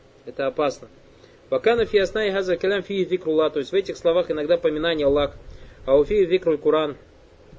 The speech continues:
«Ау фи зикру ба'дуль илм», или же какие-то знания, говорит,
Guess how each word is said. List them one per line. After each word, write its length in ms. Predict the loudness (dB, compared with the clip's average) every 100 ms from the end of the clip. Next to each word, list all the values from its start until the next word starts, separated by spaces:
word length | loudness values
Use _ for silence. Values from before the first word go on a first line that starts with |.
| -2
«Ау 160 | 4 4
фи 240 | 4 2
зикру 260 | 4 4 4
ба'дуль 360 | 2 2 2
илм», 260 | 2 2 0
или 160 | -2 -2
же 140 | -2
какие-то 400 | -4 -2 -2 -2
знания, 320 | -2 -2 0
говорит, 240 | 0 -2